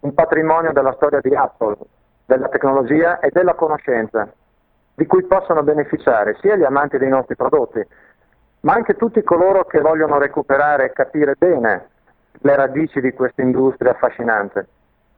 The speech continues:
Appassionati di Apple, professionisti, eh, studenti, direi hobbisti, enti come scuole o altro, sono i potenziali beneficiari di quest'opera di ricerca e di esposizione.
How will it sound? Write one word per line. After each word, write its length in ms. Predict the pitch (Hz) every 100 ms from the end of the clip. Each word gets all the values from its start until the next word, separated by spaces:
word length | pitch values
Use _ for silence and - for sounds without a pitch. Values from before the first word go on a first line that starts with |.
| _ _ _ _ _ -
Appassionati 600 | 127 147 143 143 139 127
di 100 | 131
Apple, 460 | 143 - 127 113 - _ _ _ _
professionisti, 800 | - 127 135 - 123 143 139 -
eh, 240 | 113 107 - - - 50 - -
studenti, 600 | 147 131 160 147 139 123
direi 400 | 123 143 147 147
hobbisti, 800 | - 127 117 170 165 - 127 110 - - _ _ _ _ _
enti 420 | 151 175 165 165
come 260 | - 156 151
scuole 380 | - 170 170 151
o 120 | 151
altro, 460 | 160 147 117 120 101 _ _ _ _ -
sono 220 | 160 156
i 40 |
potenziali 540 | 151 151 147 143 156 143
beneficiari 840 | 139 135 139 - 139 139 139 131 -
di 140 | 131
quest'opera 560 | - - - 147 143 135
di 100 | 131
ricerca 460 | 127 135 143 135
e 40 | 123
di 80 |
esposizione. 760 | 127 - 120 113 - 117 104 92